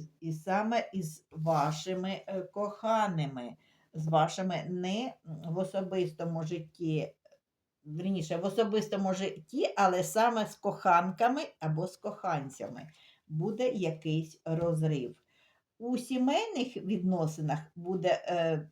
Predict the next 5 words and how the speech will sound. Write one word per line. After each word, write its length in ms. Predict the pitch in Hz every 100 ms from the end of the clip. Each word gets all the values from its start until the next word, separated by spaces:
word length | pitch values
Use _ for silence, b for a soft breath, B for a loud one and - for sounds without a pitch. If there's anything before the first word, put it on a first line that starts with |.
| _
бажання, 840 | 170 196 190 190 175 160 156 - -
е, 160 | 160
кохання, 880 | 151 165 160 220 269 311 302 262 254 B B
буде 340 | 170 185 170 175
кохання 680 | - 175 - 233 269 262